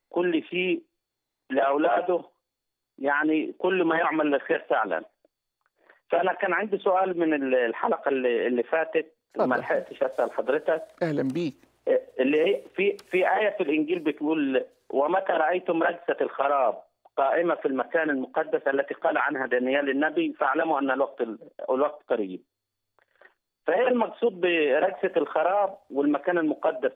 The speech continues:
Speaker 1: اللي هو فعلا ال-، أرض الشام، بلاد الشام، ولا إيه بالظبط؟
Speaker 2: لا.
Speaker 1: والآية
Speaker 2: آه،
Speaker 1: الثانية
Speaker 2: آه،
Speaker 1: بتقول،
Speaker 2: اتفضل.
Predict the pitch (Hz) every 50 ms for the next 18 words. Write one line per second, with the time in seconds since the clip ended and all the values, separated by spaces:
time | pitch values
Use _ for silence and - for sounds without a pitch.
0 | - 147 131 131 131 156 170 151 - - 190 175 170 160 151 147 139 131 127 127
1 | 117 120 113 - - - 160 165 139 135 - - - 170 170 185 185 180 170 147
2 | 123 139 147 160 165 - - - - 175 175 185 190 190 180 165 - - _ _
3 | _ _ - 123 127 143 143 151 151 135 131 113 113 123 120 113 - - - _
4 | _ _ _ _ _ _ _ _ - 196 196 202 - - - 139 - - 185 214
5 | 214 - - - 208 220 220 220 214 196 165 156 160 160 - - - -